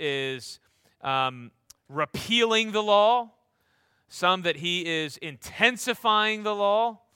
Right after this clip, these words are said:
Uh, but really what we have been seeing over the past couple weeks is that, uh, Jesus is actually upholding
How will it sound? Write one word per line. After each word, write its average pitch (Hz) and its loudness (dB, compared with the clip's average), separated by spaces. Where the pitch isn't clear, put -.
Uh, 175 4
but 185 -2
really 233 0
what 196 2
we 190 -2
have 180 0
been 160 -8
seeing 190 -6
over 160 -2
the 147 -6
past 170 -2
couple 151 -4
weeks 165 -4
is 143 -8
that, 143 -2
uh, 147 2
Jesus 180 -2
is 175 -6
actually 180 -2
upholding 175 -2